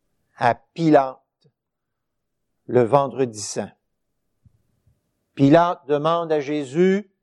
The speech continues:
Es-tu roi ? » Jésus répond, « Mon royaume n'est pas de ce monde.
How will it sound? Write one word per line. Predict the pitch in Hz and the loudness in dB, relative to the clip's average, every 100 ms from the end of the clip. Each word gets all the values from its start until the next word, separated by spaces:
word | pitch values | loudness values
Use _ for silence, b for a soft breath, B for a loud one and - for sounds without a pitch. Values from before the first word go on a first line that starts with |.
| _ | _
Es-tu | 135 156 147 - 196 | 0 0 -2 -4 0
roi ? » | 180 147 165 185 247 - _ _ _ _ _ _ _ _ _ _ _ _ _ _ _ _ _ _ _ _ _ _ - | 0 2 2 4 2 -6 _ _ _ _ _ _ _ _ _ _ _ _ _ _ _ _ _ _ _ _ _ _ 2
Jésus | 139 127 160 | 2 4 2
répond, « | 139 - 147 151 - _ _ _ _ _ _ - | 0 -2 -4 -4 -10 _ _ _ _ _ _ -2
Mon | 143 185 233 254 - | 2 4 4 0 -6
royaume | 151 185 240 226 233 202 139 104 95 _ _ _ _ _ _ _ _ _ _ _ _ _ 147 | -6 0 2 2 2 0 -4 -12 _ _ _ _ _ _ _ _ _ _ _ _ _ _ 2
n'est | 165 170 | 2 2
pas | 196 202 | 0 0
de | 190 | 0
ce | - | -2
monde. | 185 175 175 120 92 | -2 0 -2 -6 -16